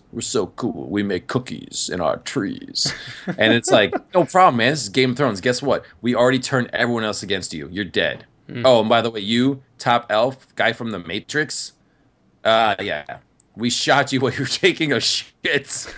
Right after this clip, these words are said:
Speaker 2: <laughs>
Speaker 1: Elf is taking a shit. They're like, "Bam, bam, bam, bam, bam. Killed you. Game of Thrones. We kill you on the crapper." We don't wait. To, we don't meet, wait to meet you on the battlefield.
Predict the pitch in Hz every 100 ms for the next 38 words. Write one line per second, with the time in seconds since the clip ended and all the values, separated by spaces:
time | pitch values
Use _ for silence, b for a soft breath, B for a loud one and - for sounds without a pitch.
0 | 151 - 190 190 196 - 202 - 208 -
1 | 226 147 135 131 123 127 123 113 110 -
2 | 135 110 - 120 120 B - 202 190 180
3 | 180 180 175 175 175 160 147 143 123 117
4 | - 180 185 139 135 101 B B 156 147
5 | 151 147 147 165 160 151 151 139 127 117
6 | 107 101 95 - - B - 170 - 151
7 | 165 156 143 135 - 170 160 175 135 98
8 | 85 _ B B B B 208 190 220 135
9 | 113 135 147 - - - 180 160 143 151
10 | 110 104 131 127 101 135 135 104 82 110
11 | 113 156 160 165 196 220